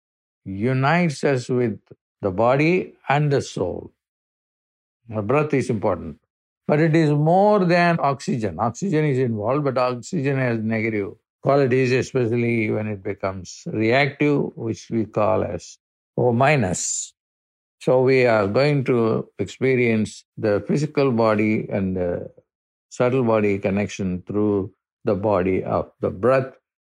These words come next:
which is our prana. And that will be a very, very special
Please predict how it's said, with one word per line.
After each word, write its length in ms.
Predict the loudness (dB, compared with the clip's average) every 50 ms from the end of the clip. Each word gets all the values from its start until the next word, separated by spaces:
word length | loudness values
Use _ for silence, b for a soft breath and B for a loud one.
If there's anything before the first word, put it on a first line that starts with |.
| _ _ _ _ _
which 320 | -2 0 0 0 -2 -2
is 280 | -2 0 0 -2 0 0
our 200 | 0 0 0 -2
prana. 400 | -2 -4 -4 -4 -4 -6 -10 -14 -18 _ _ _ _ _ _ _ _ _ _ _ _ _ _ _ _ _ _ _ _
And 100 | -2 0 0
that 120 | 0 2
will 160 | 2 0 2
be 300 | 2 0 0 0 0 0
a 140 | 0 0 0
very, 280 | 2 2 2 2 2 2
very 300 | 2 2 2 2 0 -2
special 680 | -4 -4 -4 -4 -4 -2 -2 -2 0 0 0 -2 -4